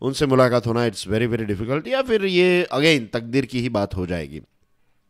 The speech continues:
लेकिन एक बात है कि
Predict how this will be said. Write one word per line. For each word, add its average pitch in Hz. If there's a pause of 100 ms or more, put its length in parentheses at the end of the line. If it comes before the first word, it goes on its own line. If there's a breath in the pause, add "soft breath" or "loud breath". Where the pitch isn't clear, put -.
(240)
लेकिन 196
एक 202
बात 131
है 78 (1200 soft breath)
कि 185